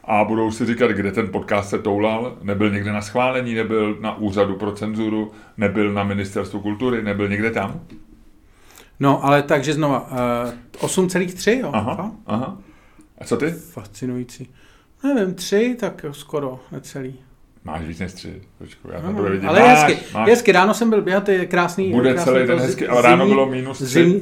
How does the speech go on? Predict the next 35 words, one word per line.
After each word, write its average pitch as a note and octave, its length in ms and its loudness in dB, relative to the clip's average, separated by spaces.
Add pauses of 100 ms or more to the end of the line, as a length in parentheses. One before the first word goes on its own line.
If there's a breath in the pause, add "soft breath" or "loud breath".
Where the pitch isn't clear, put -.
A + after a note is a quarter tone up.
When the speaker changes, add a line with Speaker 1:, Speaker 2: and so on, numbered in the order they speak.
(140)
Speaker 2:
zimní F3 380 2
sluníčko, F3 640 -2
zimní D#3+ 220 -6
Speaker 1:
Minus E3+ 200 -2
tři - 100 -8
Speaker 2:
sluníčko, - 320 -2
zimní F3 80 -6
Speaker 1:
ráno. F3+ 120 -4
Speaker 2:
sluníčko F3 360 -4
mě F3 120 -2
baví, D3+ 340 -4
zimní D3+ 240 -12
sluníčko D3+ 340 -14
mě D#3 120 -10
baví, C#3+ 220 -10 (400 soft breath)
nízký C#3 300 -8
sluníčko, C#3+ 460 -4
je D3 80 -2
to E3+ 80 -2
hezký, D3+ 260 -2
kdyby D#3+ 180 -2
bylo E3+ 140 2
větší E3 240 -2
teplo D#3+ 300 -2
a D3+ 40 -2
bylo D#3 160 -2
tohle D3+ 240 -6
to C#3+ 100 -12
sluníčko, C#3+ 320 -10
jak C3+ 100 -6
je C#3+ 60 -6
to C3+ 80 -6
úplně C3 220 -10
nejbožější. A#2 600 -14 (540 soft breath)
Speaker 1:
<laughs> - 60 -12